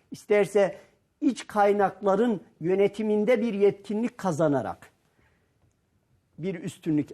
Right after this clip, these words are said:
elde edelim. Birer rekabet stratejisi olarak her ikisi de değerlendirilebilir, görülebilir. İkinci temel farklılığı biraz önceki anlatımda da ortaya koyduğum üzere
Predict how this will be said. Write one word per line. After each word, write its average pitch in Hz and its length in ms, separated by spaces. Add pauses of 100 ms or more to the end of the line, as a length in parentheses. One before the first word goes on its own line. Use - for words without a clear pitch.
elde 123 380
edelim. 185 400 (460)
Birer 160 460
rekabet 147 520
stratejisi 127 680
olarak 120 480 (220)
her 180 140
ikisi 117 380
de 175 240 (100)
değerlendirilebilir, 113 1040 (140)
görülebilir. 82 720 (720)
İkinci 269 500
temel 262 360
farklılığı 139 840 (680)
biraz 226 320
önceki 202 440
anlatımda 165 640
da 139 120
ortaya 139 580 (340)
koyduğum 175 540
üzere 180 580